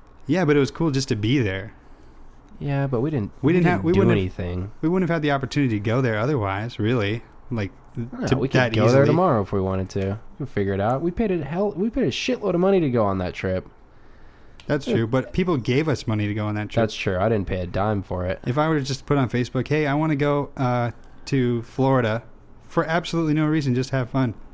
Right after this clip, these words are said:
Speaker 1: and donate some money, less people would give than to have some sort of conviction to make you go on it.
Speaker 2: Oh, yeah, dude.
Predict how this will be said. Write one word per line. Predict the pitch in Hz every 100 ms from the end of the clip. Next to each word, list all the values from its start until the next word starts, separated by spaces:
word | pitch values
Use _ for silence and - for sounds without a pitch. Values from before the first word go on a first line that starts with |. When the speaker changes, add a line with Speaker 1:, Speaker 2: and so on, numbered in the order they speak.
| -
Speaker 1:
and | 127
donate | 120 123 117
some | - 113
money, | 113 101 - - - - - -
less | 127 127 -
people | - 123 117 110
would | 101
give | 107 107 101 -
than | 139 110 107 104 101 - - -
to | 104
have | 110
some | - 107
sort | 113 104
of | -
conviction | 110 107 110 - 104
to | 104
make | 104 101
you | 107
go | 101 98
on | 101
it. | 98
Speaker 2:
Oh, | 127 95
yeah, | 90 107 95
dude. | 92 95